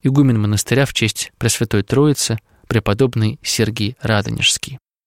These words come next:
О нём особенно хочется услышать в этой программе, где мы размышляем о таком духовном понятии, как «светлая печаль»,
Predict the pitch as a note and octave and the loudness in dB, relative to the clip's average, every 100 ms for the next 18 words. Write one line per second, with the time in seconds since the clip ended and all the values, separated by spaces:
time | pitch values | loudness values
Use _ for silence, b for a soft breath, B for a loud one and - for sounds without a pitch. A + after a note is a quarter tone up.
0 | _ _ _ _ - B2 D#3+ D3+ C3+ - | _ _ _ _ -2 4 4 2 0 2
1 | F3+ D3+ A#2+ - D#3 C3 - A#2 - E3+ | 2 4 2 2 0 0 0 -2 0 0
2 | C3 A#2 A#2 - G#2+ A2+ C3+ C#3+ A2+ - | 0 0 -2 -2 -2 0 2 2 0 -4
3 | _ _ - A2+ A#2 G#2+ G#2 G#2+ - C3 | _ _ -4 0 2 2 0 0 2 2
4 | A2+ G#2 G#2+ A2+ A2+ A2 - C3+ A#2 G#2 | 0 0 -2 0 0 0 2 0 2 -2
5 | A2+ A#2 A2+ - G#2+ G#2+ - - A2+ - | 0 0 0 0 -2 -2 -2 0 0 0
6 | A2 G#2 A#2+ - A2+ G#2+ | -4 -2 -2 -2 -2 -4